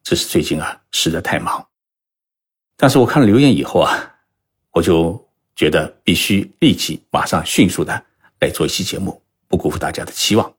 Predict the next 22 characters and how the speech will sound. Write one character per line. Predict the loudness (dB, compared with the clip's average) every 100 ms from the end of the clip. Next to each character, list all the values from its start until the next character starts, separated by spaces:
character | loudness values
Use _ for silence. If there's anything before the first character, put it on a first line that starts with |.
| _ _ _ _ _ _ _ _ 4
今 | 6
天 | 6
的 | 4
节 | 2 -2
目 | -2
啊， | -2 -6 -8 _ _ _
我 | -4
跟 | -4
大 | -6
家 | -6 -4
来 | -4
聊 | -4 -6
一 | -6
个 | -8 -8 -8 _ 0
日 | 2 2
本 | -2 -12 -4
的 | -2 -2 -4
文 | 0 0
化 | 0 -2
现 | -2 -2 -4
象， | -10 -12 _ _ _ _ -6
叫 | -4